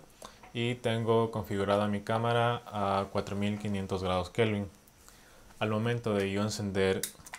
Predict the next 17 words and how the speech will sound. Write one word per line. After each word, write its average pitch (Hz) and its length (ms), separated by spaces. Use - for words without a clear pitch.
una 113 200
luz 110 200
artificial, 110 600
que 101 520
en 104 60
este 101 220
caso - 280
es 95 60
de 101 80
un 98 80
tono 98 240
cálido, 110 420
tendré 107 420
que 110 160
configurar 98 540
mi 98 100
cámara 110 520